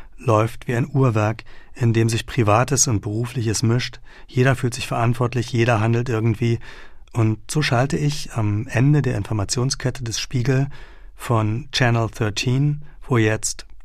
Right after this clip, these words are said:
J J läuft, die nächste Kindermorgenshow, auf New York One um, den lokalen Nachrichtensender. Und da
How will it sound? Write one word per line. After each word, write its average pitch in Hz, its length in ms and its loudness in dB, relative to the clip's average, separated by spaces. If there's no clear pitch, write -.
J 143 200 2
J 101 200 2
läuft, 104 480 -2
die 107 280 -4
nächste 110 360 0
Kindermorgenshow, 123 880 2
auf 117 240 2
New 123 80 4
York 123 320 4
One 113 360 2
um, 104 280 -4
den 110 80 2
lokalen 113 540 2
Nachrichtensender. 104 840 -2
Und - 220 -4
da 98 340 2